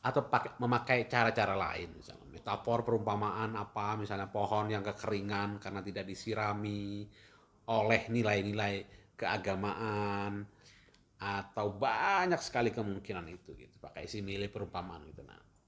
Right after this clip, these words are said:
baca sajak-sajak yang kita suka, lihat di situ, selalu bertanya ketika membaca, seperti ketika menulis,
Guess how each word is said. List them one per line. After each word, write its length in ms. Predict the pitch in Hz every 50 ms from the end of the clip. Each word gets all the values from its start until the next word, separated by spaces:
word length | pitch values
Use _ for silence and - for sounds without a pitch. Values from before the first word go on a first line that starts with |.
| _ _ - - _ - - _ - _ _ _ _ _ _ _
baca 240 | - 120 123 - 139
sajak-sajak 640 | 107 98 95 90 87 - - 80 80 80 - - - -
yang 160 | 92 85 85 92 - - _ - _ _ _ _ _ _ _ _
kita 240 | - 101 90 101 87
suka, 320 | - - 92 - - 71 - - - - - _ _ _ _ _ _ _ -
lihat 320 | - - 92 110 107 - -
di 80 | 107
situ, 320 | - 110 98 - - 110 98 - - - _ - - - - _ - _ _ _ _ _ _ _ _ _ _ _ _ _ _ _ _ -
selalu 420 | - - 104 107 135 151 143 -
bertanya 380 | - - 117 113 104 104 104 92
ketika 240 | 95 - 95 95 95
membaca, 560 | 98 95 92 92 92 - - 92 80 - - -
seperti 400 | - - 101 - 110 98 107 104
ketika 160 | 98 - 98 95
menulis, 640 | 92 90 90 90 87 87 87 90 - - - -